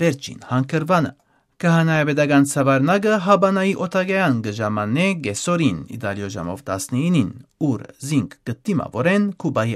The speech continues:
առաջնորդ Ջեյմս Օրտեգա Գարդինալը և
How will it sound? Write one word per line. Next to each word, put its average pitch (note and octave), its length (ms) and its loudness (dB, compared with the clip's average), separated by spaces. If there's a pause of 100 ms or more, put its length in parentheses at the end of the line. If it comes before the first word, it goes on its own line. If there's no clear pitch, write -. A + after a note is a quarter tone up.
առաջնորդ F3 680 0 (160)
Ջեյմս B2+ 380 2 (180)
Օրտեգա C3+ 420 -4 (140)
Գարդինալը F3+ 520 2 (380)
և C3 300 4